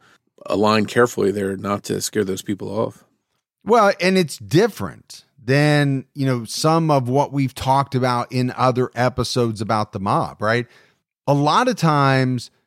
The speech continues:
Speaker 2: they wanted the bodies to be found. They wanted the end result to be known because they were sending a message.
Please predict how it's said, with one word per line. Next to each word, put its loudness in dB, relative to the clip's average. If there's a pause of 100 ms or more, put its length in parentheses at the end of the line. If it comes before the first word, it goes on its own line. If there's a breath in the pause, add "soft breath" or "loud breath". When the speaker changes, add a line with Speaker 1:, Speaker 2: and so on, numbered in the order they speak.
(300)
Speaker 2:
they 2
wanted 0 (460)
the -2
bodies 0
to -10
be -6
found. -6
They -2
wanted 0 (120)
the 0 (600 soft breath)
end 2
result 0 (480)
to -4
be 2
known 2
because 0
they 2
were -2
sending -2
a -2
message. -8